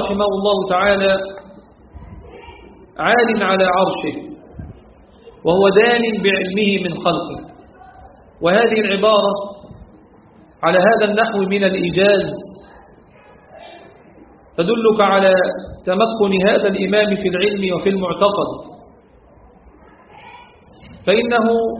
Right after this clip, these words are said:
أثبت لله جل وعلا صفة العلو، علو الذات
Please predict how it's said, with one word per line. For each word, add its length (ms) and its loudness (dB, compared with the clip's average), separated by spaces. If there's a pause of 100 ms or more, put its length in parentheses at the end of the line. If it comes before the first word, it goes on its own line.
(760)
أثبت 440 0
لله 420 2 (200)
جل 160 0
وعلا 440 2 (180)
صفة 320 0
العلو، 380 2 (2250)
علو 280 2
الذات 560 2